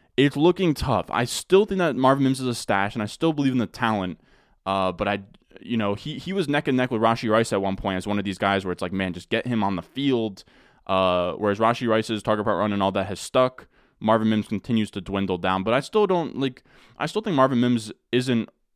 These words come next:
all that far off, like, these Josh Downs, Zay Flowers, uh, Addison types. It just is a matter of getting his routes up. Uh, now, after that, we have Josh Downs, absolutely balled out of his mind, twenty-nine percent target share, fifteen point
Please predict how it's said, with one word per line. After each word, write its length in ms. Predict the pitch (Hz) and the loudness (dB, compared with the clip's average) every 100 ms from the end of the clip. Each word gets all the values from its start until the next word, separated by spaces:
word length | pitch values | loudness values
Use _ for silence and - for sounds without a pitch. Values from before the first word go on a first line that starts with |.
| _ _ _ | _ _ _
all 240 | 110 135 | 0 2
that 240 | 135 123 104 | 4 2 2
far 240 | 117 110 | 4 6
off, 220 | 104 98 | 6 4
like, 140 | 92 95 | 0 -4
these 180 | 98 95 | -6 0
Josh 340 | 101 104 104 | 2 2 0
Downs, 400 | 101 95 95 90 | 0 2 0 -2
Zay 140 | 95 95 | -4 -4
Flowers, 800 | - 92 92 90 87 87 90 - | -2 0 2 0 0 -4 -8 -8
uh, 220 | - 85 80 | -4 -2 0
Addison 500 | 90 85 87 82 80 | -2 -2 -4 -8 -8
types. 320 | 82 80 82 | -4 -4 -6
It 80 | 90 | -4
just 200 | 117 - 107 | -2 -2 -4
is 100 | 104 | -4
a 40 | 98 | -2
matter 280 | 92 92 90 | 0 2 0
of 80 | |
getting 200 | 90 87 | -2 -4
his 120 | 90 85 | -6 -2
routes 360 | 87 82 - | -2 -2 -2
up. 280 | 85 82 - - - _ | -4 -4 -8 -20 -20 _
Uh, 220 | - 92 | -2 -2
now, 180 | 95 101 - | 0 -2 0
after 260 | 165 - | -2 0
that, 280 | 104 101 - _ _ _ _ _ _ _ _ _ - | 0 0 -2 _ _ _ _ _ _ _ _ _ -2
we 100 | 117 | 0
have 100 | 110 | 2
Josh 280 | 123 123 - | 2 0 0
Downs, 420 | 107 98 101 - _ _ _ _ - | -2 -2 -6 -12 _ _ _ _ -2
absolutely 440 | 139 160 165 143 | 0 0 0 0
balled 440 | 110 113 113 113 104 - | 2 2 4 2 0 -2
out 220 | 107 135 | 2 2
of 100 | 135 | 2
his 140 | 120 | -2
mind, 300 | 104 95 98 | 0 0 0
twenty-nine 420 | 92 131 151 131 120 | -4 -2 0 0 -2
percent 280 | 113 110 | -2 -2
target 280 | 98 98 95 | 0 0 0
share, 200 | - 95 | 0 -2
fifteen 420 | - 147 - 139 | 0 -2 -2 -4
point 260 | 123 113 101 | -2 -4 -6